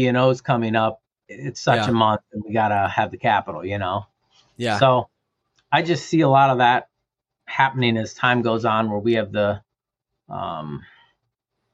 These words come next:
Speaker 1: capability to do more things that we wanna do.
Speaker 2: That's awesome. I love to hear that you're, you're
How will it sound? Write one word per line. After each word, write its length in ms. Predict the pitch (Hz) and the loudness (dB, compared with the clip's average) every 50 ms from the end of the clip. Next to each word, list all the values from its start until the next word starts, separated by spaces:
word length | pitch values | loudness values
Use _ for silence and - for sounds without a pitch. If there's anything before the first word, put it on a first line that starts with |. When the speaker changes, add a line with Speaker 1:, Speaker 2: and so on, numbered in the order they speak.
| _ _ _ _ _ _ | _ _ _ _ _ _
Speaker 1:
capability 720 | - 147 139 131 123 110 123 131 131 135 135 123 127 120 | -2 0 0 0 0 2 4 4 4 4 2 2 2 2
to 100 | 113 113 | 2 0
do 160 | 107 117 120 | 0 2 0
more 200 | 117 117 113 107 | 2 2 0 -2
things 260 | - - 123 117 104 | -2 -2 -4 -4 -4
that 60 | 113 120 | -4 -6
we 100 | - 101 | -6 -4
wanna 280 | 104 104 101 98 87 78 | -4 -4 -4 -4 -6 -8
do. 160 | 69 67 69 - _ _ _ _ _ _ _ _ _ _ _ _ | -12 -16 -16 -18 _ _ _ _ _ _ _ _ _ _ _ _
Speaker 2:
That's 200 | - 160 160 - | -4 -4 -4 -2
awesome. 400 | 139 123 131 123 - 107 95 95 - - _ _ - - | -4 -4 -4 -4 -6 -8 -10 -12 -16 -20 _ _ -4 0
I 100 | 175 185 | 0 0
love 440 | 175 160 156 156 175 180 196 190 - | 2 0 2 4 4 4 4 2 0
to 100 | - 190 | -4 -6
hear 380 | 160 - - 160 156 156 151 147 | -6 -4 -2 0 2 2 2 0
that 400 | 127 131 135 127 123 120 101 - - - _ _ _ _ _ _ _ _ _ | 0 0 0 0 0 0 -2 -8 -16 -20 _ _ _ _ _ _ _ _ _
you're, 500 | - 151 127 143 139 135 131 127 120 - | -16 -6 -2 2 2 4 4 2 0 -2
you're 360 | - 139 131 127 123 117 98 | -4 -6 -4 -2 -2 -4 -6